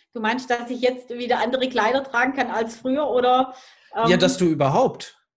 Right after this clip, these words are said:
Speaker 2: ne?
Speaker 1: Ja, das stimmt. Also das große Ziel war nicht nur die vierzig Kilo zu meinem vierzigsten Geburtstag, sondern ich dachte, ich kann mir vielleicht zum ersten Mal, äh, ein Kleid kaufen auch. Also das war so das Highlight an meinem vierzigsten Geburtstag, das erlebe ich im Kleid.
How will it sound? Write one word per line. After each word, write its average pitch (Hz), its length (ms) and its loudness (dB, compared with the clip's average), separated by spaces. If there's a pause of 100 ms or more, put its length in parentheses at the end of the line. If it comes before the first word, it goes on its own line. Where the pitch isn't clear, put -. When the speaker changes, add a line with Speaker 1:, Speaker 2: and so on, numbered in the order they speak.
(100)
Speaker 2:
ne? 180 240 -2
Speaker 1:
Ja, 220 180 -2 (640)
das 339 140 -2
stimmt. 214 260 -4
Also 233 200 -2
das 233 180 -4
große 381 380 2
Ziel 302 240 -4
war 277 160 2
nicht 285 240 -2
nur 262 80 -2
die 254 120 -2
vierzig 262 440 -8
Kilo 349 240 -2
zu 294 160 -8
meinem 262 280 -4
vierzigsten 277 460 -10
Geburtstag, 277 580 -10
sondern 262 200 -4
ich 254 100 -6
dachte, 269 400 -4 (300)
ich 214 160 -14
kann 240 220 -2
mir 311 80 -4
vielleicht 254 280 -4
zum 214 180 -8
ersten 240 440 -2
Mal, 233 420 -4 (140)
äh, 220 280 -2 (100)
ein 208 120 -4
Kleid 214 380 -2
kaufen 196 400 -2
auch. 175 340 -6
Also 190 260 -10
das 226 200 -12
war 233 180 -2
so 226 80 -4
das 214 240 -6
Highlight 226 400 0
an 220 100 -2
meinem 208 240 -4
vierzigsten 247 520 -10
Geburtstag, 233 480 -6
das 208 100 -6
erlebe 202 380 -4
ich 226 120 -10
im 202 140 -10
Kleid. 180 400 -4